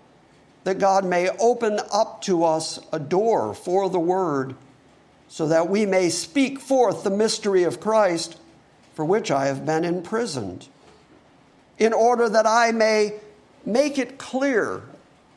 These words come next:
in the way that I ought to speak." And now he returns to speaking to them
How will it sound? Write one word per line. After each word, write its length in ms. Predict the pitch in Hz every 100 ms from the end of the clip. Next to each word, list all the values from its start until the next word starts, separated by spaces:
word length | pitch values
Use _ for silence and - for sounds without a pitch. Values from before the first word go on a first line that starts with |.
| _ _ _ -
in 160 | 226
the 80 | 220
way 240 | 220 220
that 160 | 220 214
I 240 | 208 208 208 -
ought 360 | 202 208 208 -
to 120 | 170
speak." 680 | - - - 147 113 - - - _ _ _ _ _ _ _ _ _ _ _ _ -
And 160 | 139
now 280 | 147 170 170
he 140 | 170
returns 600 | 160 147 151 175 180 147 -
to 100 | 143
speaking 680 | - - 185 165 160 151
to 320 | - 254 247 208
them 520 | 220 220 160 160